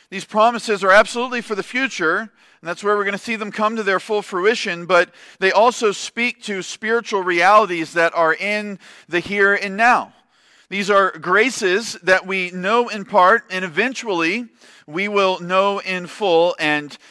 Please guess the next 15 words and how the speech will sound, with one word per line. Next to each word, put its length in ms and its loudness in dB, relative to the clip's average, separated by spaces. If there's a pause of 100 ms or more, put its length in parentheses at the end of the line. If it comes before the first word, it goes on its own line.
(120)
I 140 4
hope 160 0
that 180 2
will 260 -2
encourage 600 -4
you 180 -6
tonight 380 -6
as 100 -20
we 120 -14
go 160 -2
through 340 -8
our 180 0
study. 380 -4
So 220 -4
Revelation 800 -2